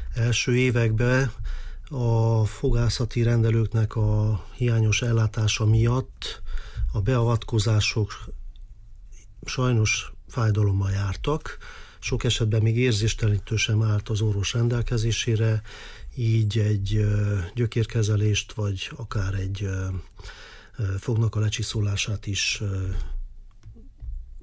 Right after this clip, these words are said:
fájdalommal kellett végig szenvedje a páciens, és ebből kifolyólag természetesen, hogy, ö, inkább kerülte az ilyen beavatkozásokat. Nagyon kevés az, aki bevállalta, hogy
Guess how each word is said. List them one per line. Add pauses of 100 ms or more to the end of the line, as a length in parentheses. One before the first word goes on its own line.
(380)
fájdalommal
kellett
végig
szenvedje
a
páciens, (880)
és
ebből
kifolyólag
természetesen,
hogy,
ö, (600)
inkább
kerülte
az
ilyen
beavatkozásokat. (180)
Nagyon
kevés
az,
aki
bevállalta,
hogy